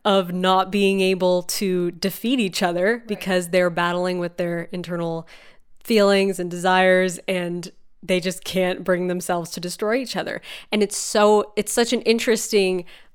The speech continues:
Speaker 1: pl-, uh, plot device, especially for, like, series writing, I think, when you have a villain,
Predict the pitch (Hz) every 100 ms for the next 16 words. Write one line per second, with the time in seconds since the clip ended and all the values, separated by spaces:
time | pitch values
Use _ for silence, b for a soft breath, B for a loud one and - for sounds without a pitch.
0 | - - - - 233 220 208 190 185 180
1 | - 220 220 214 190 185 214 - 277 -
2 | 311 262 - 214 196 190 180 - - -
3 | - - 185 - - 220 185 190 208 208
4 | 208 208 233 247 226 214 254 269 - b
5 | b - 196 190 190 - 196 190 - 196
6 | 196 190 185 175 170 165